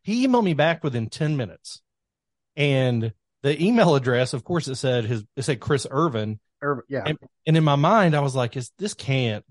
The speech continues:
Speaker 1: like, this isn't." And then the webmaster emailed me and said, "Hey, I'll forward this to Chris." And I said, "Actually, I just got this email. Is this him?" He was like, "Okay, that's, that's him. Go ahead and email him back." And then at that point, I just started texting John and Nate. And I was like, "Guys, I don't,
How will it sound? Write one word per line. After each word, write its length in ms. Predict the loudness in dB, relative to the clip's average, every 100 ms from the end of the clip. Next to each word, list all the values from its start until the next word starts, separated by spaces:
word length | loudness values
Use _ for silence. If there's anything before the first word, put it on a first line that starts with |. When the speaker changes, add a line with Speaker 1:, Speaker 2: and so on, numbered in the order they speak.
| -6
Speaker 1:
like, 280 | -2 -2 -2
this 200 | -2 2
isn't." 400 | 2 2 -2 -6 _ -4
And 120 | 0
then 180 | 2 2
the 120 | 0
webmaster 720 | 2 2 2 0 0 -2 -8
emailed 320 | -8 -4 -2 -2
me 120 | -2
and 120 | -2
said, 160 | -4 -2
"Hey, 200 | 0 2
I'll 120 | 2
forward 300 | 2 0 0
this 140 | -4
to 100 | -8
Chris." 440 | -8 -2 0 -2 -4
And 80 | -6
I 40 |
said, 160 | -4 -4
"Actually, 460 | -4 -2 -2 2
I 60 | 0
just 180 | 0 -2
got 160 | -2
this 160 | -2 -6
email. 280 | -2 0 0
Is 80 | -2
this 160 | -4
him?" 360 | -2 -2 -2 -6 -12 _ _ _
He 60 |
was 80 | 0
like, 160 | 0 2
"Okay, 300 | 2 2 2
that's, 280 | 2 0 -4
that's 240 | -6 -4
him. 200 | -2 -2
Go 120 | 0
ahead 120 | 2 2
and 80 |
email 240 | 0 0 -2
him 180 | -2 -4
back." 400 | -6 -8 -12 -20 _ _ _ _ _ _
And 160 | 2
then 160 | 4 4
at 160 | 4 4
that 180 | 2 2
point, 200 | 2 2
I 60 |
just 100 | 0
started 200 | -2 -4
texting 320 | -4 -6 -6 -2
John 420 | 2 4 4 2
and 140 | 0
Nate. 280 | 0 0 -2
And 80 | -2
I 40 |
was 100 | -2
like, 120 | -2
"Guys, 200 | -2 0
I 100 | 0
don't, 220 | 0 -2